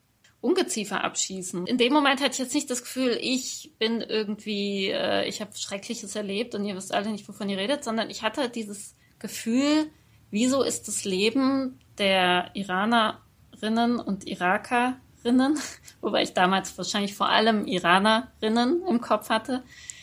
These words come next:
jetzt weniger bedeutend als das der Amerikaner. So, das ist, also ich hatte schon ganz früh dieses, äh, dieses Gefühl, da stimmt irgendwas nicht. Und das ist es, glaub ich, was mich so umgetrieben hat.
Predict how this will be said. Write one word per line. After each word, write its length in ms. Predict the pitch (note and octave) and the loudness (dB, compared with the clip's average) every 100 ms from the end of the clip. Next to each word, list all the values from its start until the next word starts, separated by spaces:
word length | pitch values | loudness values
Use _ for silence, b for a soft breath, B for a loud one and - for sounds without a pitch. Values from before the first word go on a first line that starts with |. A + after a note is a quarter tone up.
| B B | B B
jetzt 360 | - A3 - G3+ | -4 -4 -4 -2
weniger 640 | G3+ B3 C4+ B3+ A3+ - | 2 2 4 6 6 6
bedeutend 920 | G#3 B3 - F#3 G3+ D#4 D#4 D4+ C#4+ | 2 -2 0 4 6 6 6 6 4
als 300 | - A3+ A3+ | 0 -2 -2
das 280 | - A3 A3 | 0 0 0
der 160 | A3 - | -4 0
Amerikaner. 800 | G#3+ G3+ - G#3+ C#4 A3 E3 F3+ | 2 0 0 2 2 2 0 -2
So, 160 | G3 G3 | -6 -4
das 220 | A3+ A#3+ | -4 -2
ist, 220 | A#3+ - B B - - | -4 -8 B B -8 0
also 160 | A3 | 2
ich 140 | A#3+ C4+ | 2 2
hatte 180 | B3+ | 0
schon 200 | C#4+ A#3 | 0 0
ganz 320 | G#3 G3+ C#4+ - | 4 4 2 0
früh 300 | C4 B3+ B3 | 2 4 4
dieses, 580 | A#3 G#3+ G#3+ - - - | 0 -4 -6 -8 -12 -4
äh, 380 | G#3+ G#3 G#3 | 2 2 2
dieses 320 | G3+ G3+ G3+ - | 0 -4 -8 -8
Gefühl, 540 | G#3 - A#3 A#3+ A#3 | -12 -6 -2 2 2
da 120 | A3 | 0
stimmt 280 | G#3 A#3 A#3 | -4 -6 -4
irgendwas 440 | F#3+ F3+ F3 F3 | 0 0 0 0
nicht. 380 | F3+ E3+ F3 - | 0 0 0 -2
Und 320 | F3+ F3 F3 | -2 -2 0
das 180 | G#3 G#3 | -2 -2
ist 120 | G#3 | -4
es, 140 | F3+ F3 | -6 -6
glaub 200 | F3+ E3 | -4 -4
ich, 160 | F3 | -4
was 140 | F3+ F#3+ | -8 -8
mich 120 | F3+ | -6
so 100 | - | -4
umgetrieben 600 | F#3+ E3+ - E3 E3+ F3+ | -2 -4 -6 -6 -4 -4
hat. 180 | F3 | -4